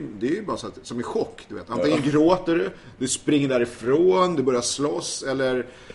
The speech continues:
Speaker 1: man sitter så här och fnissar. Jag, jag, nu är jag lite så här, men det här är så dumt så det, det, det ska ju inte ens... Har jag, har det ens inträffat det vi har sett idag?
Speaker 2: Mm.
Speaker 1: Men jag är skitorolig om det, det,
Speaker 2: Ja.
Speaker 1: för jag,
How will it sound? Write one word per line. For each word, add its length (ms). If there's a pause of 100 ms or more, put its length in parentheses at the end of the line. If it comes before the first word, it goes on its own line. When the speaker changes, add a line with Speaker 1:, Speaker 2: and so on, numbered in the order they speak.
Speaker 1:
man 120
sitter 180
så 100
här 80
och 60
fnissar. 480
Jag, 240
jag, 260
nu 80 (120)
är 40
jag 80
lite 220
så 100
här, 120
men 200
det 60
här 140
är 40
så 100
dumt 220
så 100
det, 220
det, 100 (120)
det 80
ska 120
ju 40
inte 140
ens... 220 (180)
Har 140
jag, 80
har 140
det 60
ens 180
inträffat 500
det 60
vi 60
har 60
sett 240
idag? 120 (320)
Speaker 2:
Mm. 140 (380)
Speaker 1:
Men 120
jag 200
är 60
skitorolig 640
om 120
det, 80
det, 160
Speaker 2:
Ja. 240
Speaker 1:
för 100
jag, 180